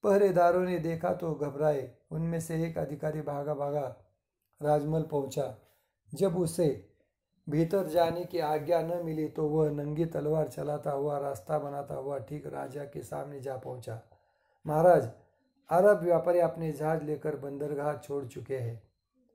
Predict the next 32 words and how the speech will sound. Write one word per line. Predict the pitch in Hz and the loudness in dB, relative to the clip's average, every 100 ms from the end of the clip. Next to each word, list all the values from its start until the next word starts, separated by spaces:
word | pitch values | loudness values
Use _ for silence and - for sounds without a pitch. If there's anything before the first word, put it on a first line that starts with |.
| _ 131 | _ -2
रविवर्मन | 135 147 147 143 143 | 0 0 -4 -6 -8
को | 135 139 | -6 -8
पहले | - 131 131 139 | -6 -6 -4 -8
तो | 139 123 117 _ _ _ _ _ _ _ _ _ _ _ _ | -8 -10 -10 _ _ _ _ _ _ _ _ _ _ _ _
विश्वास | 151 - 156 170 165 | -10 0 4 4 2
ही | 170 | -2
नहीं | 160 165 | 0 2
हुआ | 151 160 | 4 4
कि | 156 151 | 2 -4
क्योंकि | - 160 160 143 - 165 | -2 0 0 -2 -4 0
उसने | 156 147 - 156 151 | 0 -2 -4 -2 -2
तो | 160 147 | -2 -2
अरब | 143 156 | 0 -2
व्यापारियों | 143 147 147 151 147 151 | -2 -2 -2 -2 -2 -4
से | 147 147 123 - - | -2 -4 -4 -12 -2
और | 156 160 120 - _ _ - | 4 4 2 -14 _ _ -2
धन | 143 156 | 0 0
मंगवाया | 151 147 143 143 127 | -2 0 0 0 -4
था। | 117 120 98 _ _ _ - _ _ _ _ _ _ _ _ _ _ _ _ | -6 -10 -12 _ _ _ -20 _ _ _ _ _ _ _ _ _ _ _ _
कुछ | 233 240 - | -4 -2 2
होश | 160 208 202 | 6 6 6
आने | 180 180 185 | 4 4 0
पर | 185 | 2
रविवर्मन | 170 170 170 165 175 | 2 2 2 0 -2
ने | 175 | 0
अपने | 165 165 160 | 0 -2 -6
पिता | 156 151 170 | -6 -2 -2
के | 165 156 | -2 -8
पुराने | 156 151 156 156 | -6 -4 -4 -4
मंत्रियों | 151 147 151 151 | -6 -8 -8 -6
को | 156 | -6
बुला | 139 147 151 | -8 -2 -2